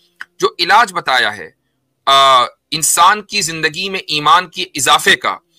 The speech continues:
वो है कि "या अय्युहल्लज़ीना आमनुत्तकुल्लाह व कूनू मअस सादिकीन", कि "ए ईमान वालो, अल्लाह से तक-, अल्लाह का तकवा इख्तियार करो।" और तकवे का मतलब सिर्फ ये नहीं होता कि बस आप डर रहे हैं और जनाब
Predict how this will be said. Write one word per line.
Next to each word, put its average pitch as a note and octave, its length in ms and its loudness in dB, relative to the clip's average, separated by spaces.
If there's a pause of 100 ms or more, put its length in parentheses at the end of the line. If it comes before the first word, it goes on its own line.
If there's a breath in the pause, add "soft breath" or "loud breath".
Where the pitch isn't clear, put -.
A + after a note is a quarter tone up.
(200 soft breath)
वो C3+ 60 -2
है F#3 160 0
कि E3 200 -4
"या F#3 100 4
अय्युहल्लज़ीना E3 680 -6
आमनुत्तकुल्लाह D3+ 1080 0
व B2+ 120 -4
कूनू D#3+ 360 -10
मअस C3 240 0
सादिकीन", B2+ 680 -4 (380 loud breath)
कि F3 320 0
"ए F#3 280 0
ईमान E3+ 320 0
वालो, A2+ 400 -4 (420)
अल्लाह F3+ 300 2
से A#3+ 280 -2 (340)
तक-, - 260 -6
अल्लाह F#3 240 0
का G#3+ 140 -4
तकवा G3 300 -2
इख्तियार C#3 480 -2
करो।" D#3+ 160 -4
और E3 120 -6
तकवे F3 360 -6
का F3+ 100 -4
मतलब E3+ 260 -4
सिर्फ E3 240 -6
ये E3+ 140 -4
नहीं G3+ 100 -6
होता F3 240 -4
कि F3 120 -8
बस E3 160 -4
आप D#3+ 140 2
डर C#3+ 240 -2
रहे D#3+ 200 0
हैं D#3 200 -2
और C#3+ 180 0
जनाब C#3 340 0